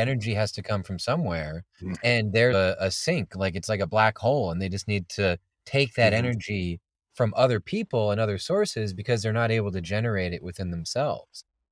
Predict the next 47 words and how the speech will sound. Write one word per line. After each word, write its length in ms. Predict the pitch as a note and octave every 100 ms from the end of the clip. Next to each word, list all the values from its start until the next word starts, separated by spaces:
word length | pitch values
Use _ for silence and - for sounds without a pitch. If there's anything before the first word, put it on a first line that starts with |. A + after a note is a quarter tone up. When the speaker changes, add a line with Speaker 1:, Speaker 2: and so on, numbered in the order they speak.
| _
Speaker 2:
And 100 | -
if 80 | G2
you 80 | F#2+
Speaker 1:
Wow. 20 |
Speaker 2:
do 200 | F2+ C3
find 320 | A#2+ A#2 B2+
yourself 500 | B2 A2+ - G#2+ G2+ -
with 220 | G2 -
a, 360 | F#2+ F#2 F2+ F#2+
a 60 |
partner 540 | F#2+ - A2 G#2+ G2+ G2+
in, 240 | F#2 F2
in 180 | F2+ E2
romance 520 | G2 A2+ A2+ A2 G#2
or 60 | F2+
a 40 | E2+
partner 360 | G#2 G2 F#2+
in 120 | F2
work 400 | F2 G#2 G#2 G#2
or 240 | F#2 F2 - _ _ _
just 240 | A2+ -
friends 420 | - A#2+ C3 A#2
who 120 | - G#2+
are 80 | G2
like 280 | G2+ D3 -
that, 300 | F#2+ D#2 D#2+ _ _ _ _ _ _
any 240 | C#3+ F3 D#3
energy 360 | D#3+ C3+ C3
that 100 | A#2
you're 160 | A2 C3+
creating 380 | - B2+ A#2+ G#2+
for 120 | A#2
yourself 460 | G#2+ - C3 B2+
is 100 | -
gonna 180 | E2+ A2
go 180 | G2 G#2
away 200 | F#2+ G2
very 320 | D#2+ F#2+ F#2+
quickly. 460 | E2 - F#2 E2+ -
So 140 | - G#2
you 100 | G#2+
actually 320 | A#2 - A2
need 340 | G#2 A2+ A#2
to 80 | -
protect 480 | - F#2+ - A#2 -
your 140 | G2+ F#2+
energy. 600 | A2 G#2+ E2+ F2 D2+